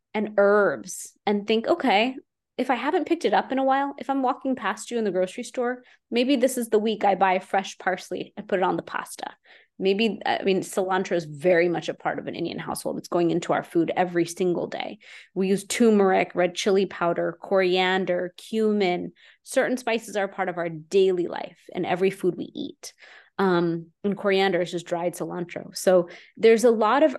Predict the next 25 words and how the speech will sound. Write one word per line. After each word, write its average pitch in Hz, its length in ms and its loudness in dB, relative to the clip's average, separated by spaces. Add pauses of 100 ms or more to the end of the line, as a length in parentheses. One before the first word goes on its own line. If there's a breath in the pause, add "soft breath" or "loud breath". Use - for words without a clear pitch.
herbs 254 320 4
out 190 240 0
there, 180 220 2
and 202 140 -8
I 196 100 -4
just 202 180 -10
encourage 233 420 0
everyone 233 280 -2
to 214 40 -2
go 214 460 0
explore 311 600 -2
with 262 220 2
them 196 300 -2
and 196 180 -6
use 311 380 0
them 202 300 -4
and, 190 120 -10
and 180 320 -8
gain 285 380 6
the 294 80 4
benefits 277 480 0
of 180 140 -4
them. 170 240 -8 (360 soft breath)
Super 302 600 -2
spices 247 520 -2